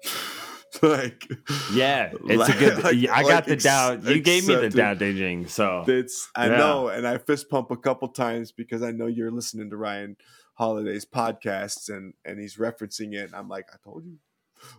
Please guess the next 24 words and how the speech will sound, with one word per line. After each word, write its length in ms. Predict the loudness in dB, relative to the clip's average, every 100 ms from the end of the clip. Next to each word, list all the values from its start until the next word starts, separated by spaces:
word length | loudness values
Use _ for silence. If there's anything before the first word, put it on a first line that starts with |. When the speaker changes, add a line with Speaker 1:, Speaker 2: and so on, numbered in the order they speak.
| -10
Speaker 1:
water 380 | -8 -4 -4
is 140 | -6 -10
the 40 |
greatest 380 | -6 -4 -4 -2
good." 440 | 0 0 0 -4 -6 -14 -14 -14 -16 -18 -20 -14 -2
Speaker 2:
It's 220 | -2 -2
the 80 | -6
best 420 | -6 -8 -6 -8 -6
Speaker 1:
Empty 260 | -6 -4
Speaker 2:
good. 80 | -6
Speaker 1:
space 540 | -6 -10 -10 -12 -14 -16
is 180 | -18 -12
what 180 | -12 -10
gives 240 | -10 -10
a 40 | -14
thing 260 | -18 -20 -16
purpose. 640 | -18 -18 -18 -18 -18 -20 _ _ _ -20 _ _ -6
Speaker 2:
It's 200 | 0 0
a, 120 | -2 0
and 200 | 0 2
it's 180 | -2 -2
good 280 | 0 0 0
to, 100 | -4
like, 560 | -2 -4 -4 -10 _